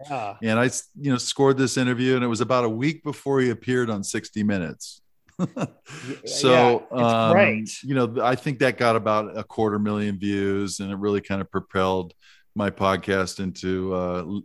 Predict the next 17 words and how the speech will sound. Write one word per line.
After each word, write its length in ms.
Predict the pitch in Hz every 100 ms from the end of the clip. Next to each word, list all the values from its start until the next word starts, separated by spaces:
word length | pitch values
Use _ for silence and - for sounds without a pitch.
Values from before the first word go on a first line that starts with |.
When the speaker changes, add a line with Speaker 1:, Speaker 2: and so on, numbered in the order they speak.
| -
Speaker 2:
into, 640 | 90 - 107 98 95 90 -
you 140 | 101
know, 80 | 95
rooms 400 | 87 101 101 92
that 140 | 98
it 100 | 95
hadn't 220 | 98 101 95
been 160 | 107
before. 520 | 98 - 92 98 113 -
<laughs> 40 |
Let's 260 | 156 180 -
just 220 | 185 - -
say 80 |
that. 400 | 175 147 113 113
Speaker 1:
Philip, 320 | 147 180 202 190
have 140 |
you 60 | 165